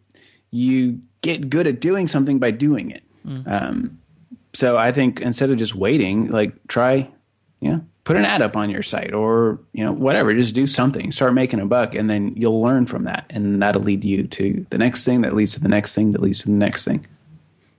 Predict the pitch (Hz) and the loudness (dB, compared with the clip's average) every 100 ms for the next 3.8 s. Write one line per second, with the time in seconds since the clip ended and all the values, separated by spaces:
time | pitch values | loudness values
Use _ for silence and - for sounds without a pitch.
0 | _ _ _ _ _ _ _ _ - 143 | _ _ _ _ _ _ _ _ -10 -8
1 | - 165 - - - - 143 - 123 - | -4 -4 -4 -10 -10 -2 0 2 4 6
2 | - - _ - 135 123 120 - - 117 | 4 -2 _ -12 -8 -2 -2 -4 -8 -8
3 | - 120 - _ _ 135 120 120 | -8 -10 -14 _ _ -4 -2 -2